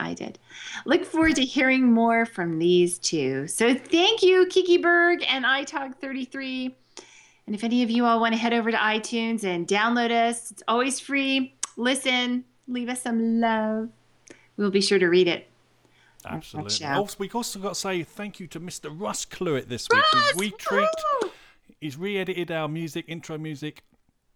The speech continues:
Speaker 2: and he's also helping out on the site. And he can be found at S F Drummer on Twitter or W W W dot S F drummer dot com if you want to go and look at what he gets up to.
Speaker 1: Awesome possum. Thank you, Russ. All right, everybody. Well,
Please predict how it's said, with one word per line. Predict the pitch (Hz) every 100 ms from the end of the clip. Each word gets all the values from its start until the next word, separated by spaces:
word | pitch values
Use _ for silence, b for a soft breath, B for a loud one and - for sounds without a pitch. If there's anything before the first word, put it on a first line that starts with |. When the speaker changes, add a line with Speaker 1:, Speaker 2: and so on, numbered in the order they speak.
| _ _ -
Speaker 2:
and | 135
he's | 135
also | 127 135
helping | 117 139 - 113
out | 113
on | 110
the | -
site. | - 95 90 113
And | 104 104 b b
he | -
can | 123
be | 117
found | 117 135 123
at | -
S | 160 180
F | -
Drummer | - 156 175
on | 180 165 165
Twitter | - 214 196 208 208 b b b _
or | 135
W | 127 156 156
W | 151 151
W | 143 156 160
dot | 143 170 _
S | 165 -
F | 180
drummer | - 160 175
dot | 160 180 _
com | - - 196
if | -
you | 104
want | 113
to | 104
go |
and | 107
look | 110
at | 104
what | 104
he | 113
gets | 117 104
up | 113
to. | - 160 - _ _ _ 185
Speaker 1:
Awesome | 180 180 196 - 190 202
possum. | 196 165 151 160 160 160 170
Thank | - 175 180 185
you, | 220 220 220
Russ. | 214 196 180 175 175 175 185 196 - - - B B B B B B B B B B -
All | 277
right, | 302 339
everybody. | 381 370 359 339 349 381
Well, | 339 320 330 370 415